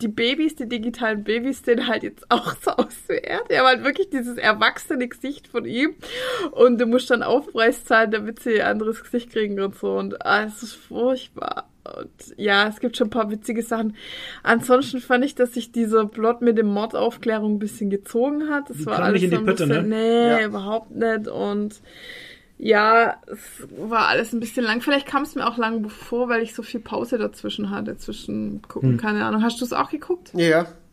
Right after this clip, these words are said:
Speaker 1: Toni, wie fandst du's?
Speaker 3: Ja, ich fand's, es hat mich irgendwie nicht mehr so gepackt wie die erste Staffel.
Speaker 1: Ja.
Speaker 3: Ich fand die erste Staffel ja eigentlich schon sehr gut. Also die hat mir echt
Speaker 1: Ja,
Speaker 3: Spaß ge-, also
Speaker 1: schon.
Speaker 3: ich hatte echt viel Spaß damit.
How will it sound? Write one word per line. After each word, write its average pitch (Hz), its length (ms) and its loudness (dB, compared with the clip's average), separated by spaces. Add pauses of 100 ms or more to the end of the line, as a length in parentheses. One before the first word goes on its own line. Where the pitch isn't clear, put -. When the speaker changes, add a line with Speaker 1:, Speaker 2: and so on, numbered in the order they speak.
(380)
Speaker 1:
Toni, 262 380 2
wie 233 80 -2
fandst 226 380 -4
du's? 285 200 0 (880)
Speaker 3:
Ja, 147 220 0
ich 175 120 -2
fand's, - 480 -2 (420)
es - 140 -4
hat 170 180 0
mich 233 200 0
irgendwie 208 420 2
nicht 214 260 -2
mehr 208 140 0
so 202 160 0
gepackt 190 520 -4
wie 202 80 -8
die 185 120 -4
erste 170 360 -4
Staffel. 165 360 0
Speaker 1:
Ja. 220 80 2
Speaker 3:
Ich 208 40 2
fand 190 240 -4
die 190 60 0
erste 170 280 -8
Staffel 185 340 -6
ja 165 100 0
eigentlich 160 340 -4
schon 277 240 -4
sehr 135 240 -4
gut. 127 480 -14
Also 151 220 -8
die 156 100 -8
hat 160 140 -4
mir 160 160 0
echt 170 140 -4
Speaker 1:
Ja, 208 180 6
Speaker 3:
Spaß 190 220 0
ge-, - 140 -8
also 208 120 0
Speaker 1:
schon. 214 80 0
Speaker 3:
ich - 80 -4
hatte 170 180 -4
echt 175 200 -8
viel 175 160 -4
Spaß 165 400 -4
damit. 190 280 -4